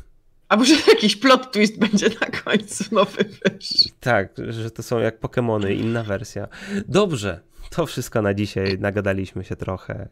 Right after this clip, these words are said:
Speaker 2: Dzięki, że byliście z nami przez ten cały miesiąc. Kawki codziennej. Kawka będzie trwać, tylko w rzadkich,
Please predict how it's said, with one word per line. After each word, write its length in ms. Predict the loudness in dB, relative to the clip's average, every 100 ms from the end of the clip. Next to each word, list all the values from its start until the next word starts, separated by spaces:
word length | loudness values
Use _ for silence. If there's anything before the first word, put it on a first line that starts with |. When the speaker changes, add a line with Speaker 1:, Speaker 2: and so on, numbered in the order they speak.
| -8
Speaker 2:
Dzięki, 300 | -6 -4 -4
że 120 | -2
byliście 400 | -2 -6 -8 -6
z 40 |
nami 300 | -4 -4 -6
przez 200 | -8 -10
ten 160 | -10 -8
cały 300 | -4 -2 -2
miesiąc. 480 | -4 -8 -10 -14 -8
Kawki 600 | -4 -4 -6 _ -14 -14 -16 -20 -20 -8
codziennej. 640 | -2 4 4 4 4 0 -2 _ -2
Kawka 420 | 0 0 -2 -4 -6
będzie 300 | -4 -2 -2
trwać, 540 | -4 0 0 0 -4 _ _
tylko 580 | -6 -6 -4 -6 -6 -10 -12
w 80 |
rzadkich, 520 | -8 -8 -8 -10 -12